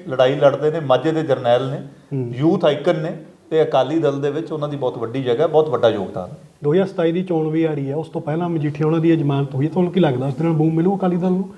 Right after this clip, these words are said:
Speaker 2: ਉਸ ਦੀ
Speaker 1: ਨਹੀਂ,
Speaker 2: ਤਿਆਰੀ ਦੇ ਵਿੱਚ?
Speaker 1: ਸੱਚਾਈ ਦੀ ਜਿੱਤ ਹੋਈ ਹੈ। ਔਰ ਜਿਹੜਾ ਤੁਸੀਂ ਕਹਿੰਦੇ ਹੋ ਕਿ ਯਕੀਨਨ ਹੈ ਬਿਕਰਮ ਮਜੀਠੀਆ ਸਾਹਿਬ ਦਾ ਫੀਲਡ ਦੇ ਵਿੱਚ ਹੋਣਾ,
Speaker 2: ਹੂੰ।
Speaker 1: ਇਹ ਅਕਾਲੀ ਦਲ ਦੀ ਜਿਹੜਾ ਇੱਕ ਸਾਡਾ ਯੂਥ ਹੈ, ਉਹਨਾਂ ਨੂੰ ਕਨੈਕਟ ਕਰਦਾ, ਤੇ
Speaker 2: ਹੂੰ।
Speaker 1: ਉਹਦੇ ਨਾਲ ਉਹਨਾਂ ਦਾ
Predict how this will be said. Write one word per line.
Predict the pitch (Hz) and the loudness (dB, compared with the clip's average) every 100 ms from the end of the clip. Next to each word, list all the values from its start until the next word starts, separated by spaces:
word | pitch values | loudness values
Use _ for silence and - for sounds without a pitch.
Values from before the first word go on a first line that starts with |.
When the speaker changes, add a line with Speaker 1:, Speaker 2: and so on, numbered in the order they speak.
| - - | -16 -8
Speaker 2:
ਉਸ | 139 | -4
ਦੀ | 165 | -2
Speaker 1:
ਨਹੀਂ, | 160 | 2
Speaker 2:
ਤਿਆਰੀ | 160 170 | 2 2
ਦੇ | 180 | 0
ਵਿੱਚ? | 175 - | 0 -2
Speaker 1:
ਸੱਚਾਈ | 185 180 - 180 175 208 | -2 -2 -4 0 2 2
ਦੀ | 233 240 | -2 -4
ਜਿੱਤ | 165 202 208 | 0 0 0
ਹੋਈ | 185 190 208 | 2 2 0
ਹੈ। | 262 | -4
ਔਰ | 311 - 180 | -4 0 0
ਜਿਹੜਾ | 160 190 202 196 185 - - - | 0 2 4 4 0 -4 -18 -16
ਤੁਸੀਂ | - 196 190 | -10 -6 0
ਕਹਿੰਦੇ | 175 190 | 2 2
ਹੋ | 220 | -2
ਕਿ | 220 | -2
ਯਕੀਨਨ | 160 156 202 240 220 | -2 -2 0 0 0
ਹੈ | |
ਬਿਕਰਮ | 196 156 - 185 | 0 0 0 0
ਮਜੀਠੀਆ | 143 147 170 180 | -2 -2 2 4
ਸਾਹਿਬ | 175 160 | 6 4
ਦਾ | 170 | 2
ਫੀਲਡ | - 147 147 | 0 -2 -2
ਦੇ | 156 | -2
ਵਿੱਚ | 156 - | -2 -2
ਹੋਣਾ, | 131 120 185 - - - 147 | -6 -4 -6 -8 -20 -10 -2
Speaker 2:
ਹੂੰ। | |
Speaker 1:
ਇਹ | 165 | 0
ਅਕਾਲੀ | 170 151 135 147 | 2 2 0 0
ਦਲ | 143 143 | -2 -2
ਦੀ | 147 165 | -4 -4
ਜਿਹੜਾ | 156 156 165 | 0 2 0
ਇੱਕ | 160 156 | -2 -6
ਸਾਡਾ | 165 165 | 0 2
ਯੂਥ | 180 131 196 214 | 2 0 -2 2
ਹੈ, | 185 | 0
ਉਹਨਾਂ | 175 175 | 2 -2
ਨੂੰ | 175 | -4
ਕਨੈਕਟ | 143 117 - | -6 -8 -2
ਕਰਦਾ, | 120 - 143 - - _ - | -2 -2 -8 -14 -20 _ -8
ਤੇ | 143 | -4
Speaker 2:
ਹੂੰ। | |
Speaker 1:
ਉਹਦੇ | 170 180 | -2 0
ਨਾਲ | 170 | 2
ਉਹਨਾਂ | 175 170 160 170 | 0 -2 -2 0
ਦਾ | 170 175 | 2 2